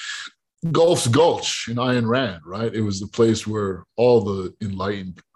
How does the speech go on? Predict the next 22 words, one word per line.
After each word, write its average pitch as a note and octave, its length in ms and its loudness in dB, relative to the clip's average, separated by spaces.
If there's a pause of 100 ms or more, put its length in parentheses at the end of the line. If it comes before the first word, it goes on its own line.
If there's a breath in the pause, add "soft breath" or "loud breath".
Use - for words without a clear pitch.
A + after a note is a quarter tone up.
(200)
people G#2+ 240 -2
that G2+ 120 0
were F#2+ 140 0
ready G#2 320 2
to - 100 -8
make G2 200 -6
real G#2+ 260 2
change B2 440 -4
could F#2 160 -8
go. A#2 300 4 (760 loud breath)
You're A3 120 2
gonna G3+ 180 4
start D#3+ 300 4
seeing D#3 300 2
Gulf's C#3+ 400 4
Gulches B2 580 2
all D#3 180 4
over C#3+ 200 0
the G#2+ 80 -10
world A#2+ 400 0
right G2 260 -6
now. F#2 260 -16